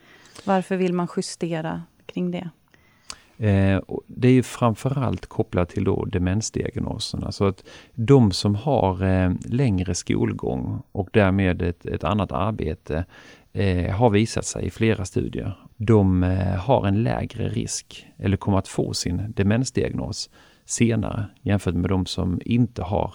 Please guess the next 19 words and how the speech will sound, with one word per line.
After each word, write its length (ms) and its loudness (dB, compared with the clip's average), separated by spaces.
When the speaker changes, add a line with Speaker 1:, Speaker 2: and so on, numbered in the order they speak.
Speaker 2:
en, 200 -4
en 140 -4
lång 200 0
utbildning. 580 -8
Speaker 1:
Mm. 180 -10
Och 100 -6
då 120 2
vill 220 4
ni 140 2
se 240 -2
att 180 -4
era 300 -2
resultat 540 -4
inte 240 -4
beror 320 0
på 180 -4
att 360 -4
de 200 -2
är 320 -4